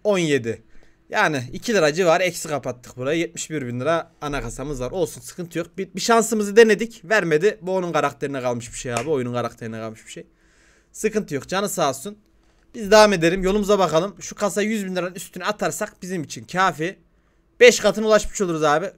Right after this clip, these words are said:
Kısa günün kâr ederiz. Yolumuza bakarız. O zaman şöyle beklemeden babalar girişimizi yapalım. Şansımız bol olsun. Yirmiden bir tur daha alayım. Bakalım. Üçüncü şansı vermek istiyorum. Allah'ın hakkı üçtür. Yirmi bin liraya.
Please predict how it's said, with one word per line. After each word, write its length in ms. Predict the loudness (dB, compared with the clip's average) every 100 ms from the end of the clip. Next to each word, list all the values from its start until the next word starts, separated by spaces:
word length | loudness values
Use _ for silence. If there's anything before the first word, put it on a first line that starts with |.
| -14
Kısa 220 | -2 -2
günün 220 | 0 -4
kâr 240 | 0 2 2
ederiz. 320 | 0 -2 -2
Yolumuza 400 | -2 -2 -2 0
bakarız. 500 | 0 -2 -6 -14 -18 _ _ _ _ _ _ _ _ _ -20 0
O 120 | 4
zaman 420 | 6 6 6 4 0 _
şöyle 320 | -2 0 4
beklemeden 720 | 2 2 0 2 4 4 4
babalar 380 | -2 0 2 2 0 -10
girişimizi 480 | -8 -6 -8 -6 -4
yapalım. 600 | 0 2 2 4 2 -2 _ _ _ _ _ _ _ _ _ _
Şansımız 520 | -4 -4 -4 -8 -2
bol 120 | 2
olsun. 360 | 2 0 -2 -10
Yirmiden 520 | -4 -4 -2 -4 -4
bir 100 | -6
tur 160 | -6 -8
daha 100 | -4
alayım. 460 | -2 0 0 -2 -10 -4
Bakalım. 360 | -2 0 -4 -6 _ _ -18
Üçüncü 280 | -8 -2 4
şansı 320 | 6 6 8
vermek 240 | 6 6
istiyorum. 300 | 0 0 0
Allah'ın 280 | 2 0 0
hakkı 220 | 0 -4
üçtür. 280 | -12 -8 -10
Yirmi 300 | -4 -4 -4
bin 140 | -4 -4
liraya. 320 | -2 -2